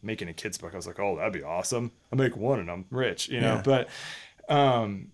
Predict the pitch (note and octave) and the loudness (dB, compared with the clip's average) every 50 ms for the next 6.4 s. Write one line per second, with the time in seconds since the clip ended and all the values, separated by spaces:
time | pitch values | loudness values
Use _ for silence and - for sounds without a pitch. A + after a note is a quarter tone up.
0 | _ _ _ _ _ _ _ - A#2+ - - - - - F#3 G3+ F#3+ F3 D#3 D3+ | _ _ _ _ _ _ _ -14 -14 -14 -14 -6 0 2 4 6 8 8 8 8
1 | D3+ D3+ C#3+ C3+ B2 A2 A#2 A#2 A2 - - - C3 C3 B2+ B2 A2+ G#2+ G#2 F#2 | 8 8 8 6 6 4 4 2 2 2 2 2 4 4 4 2 2 0 0 -2
2 | E2 G#2 G2 F#2+ F2+ - - _ G#2+ A#2 D3 D3 C3 A2 G2 G2 - - _ _ | -2 -2 -4 -4 -4 -6 -10 _ -2 0 0 2 2 0 -2 -4 -8 -12 _ _
3 | _ _ _ _ _ _ _ D3 F3+ - E3+ G2+ D#2+ - F#2+ A2 D3+ C#3 D2+ D#2 | _ _ _ _ _ _ _ -6 -2 -2 -2 -4 -4 -4 0 0 0 0 0 -4
4 | B1+ B1+ B1+ - - - - - - - - C3+ B2+ B2+ B2+ B2 A#2+ - A#2 A2+ | -8 -8 -6 -4 -2 -2 -2 -4 -6 -6 -4 -2 0 2 2 0 0 0 -2 0
5 | A2 A2+ A2 G#2+ A#2+ - - - _ _ - A2+ - - - _ - C3 B2 A#2+ | 0 -2 -4 -6 -8 -10 -14 -18 _ _ -14 -14 -14 -14 -16 _ -8 -6 -4 -2
6 | A#2 A#2 - G#2+ G#2 G2 F2+ F#2+ | -4 -4 -4 -6 -6 -6 -8 -10